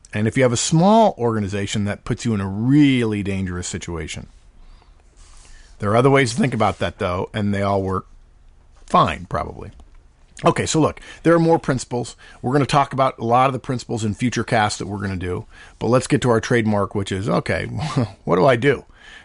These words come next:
How do I build and maintain my network? Let's touch again on the three rules.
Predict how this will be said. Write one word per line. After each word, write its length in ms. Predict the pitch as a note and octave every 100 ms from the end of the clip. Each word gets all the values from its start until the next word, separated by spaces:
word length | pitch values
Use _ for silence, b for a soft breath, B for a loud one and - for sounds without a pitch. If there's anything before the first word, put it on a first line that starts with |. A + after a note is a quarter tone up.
| -
How 140 | B2
do 100 | D3
I 100 | C3+
build 300 | A#2 B2+ A#2+
and 100 | A#2
maintain 380 | G#2+ G2+ A#2 G#2
my 140 | F#2+
network? 440 | F#2 - E2 - -
Let's 240 | - G#2 -
touch 280 | - A#2+ A2+
again 180 | A#2 A#2
on 80 |
the 80 | G2+
three 180 | - A#2+
rules. 460 | A2 A2+ C#3+ G3+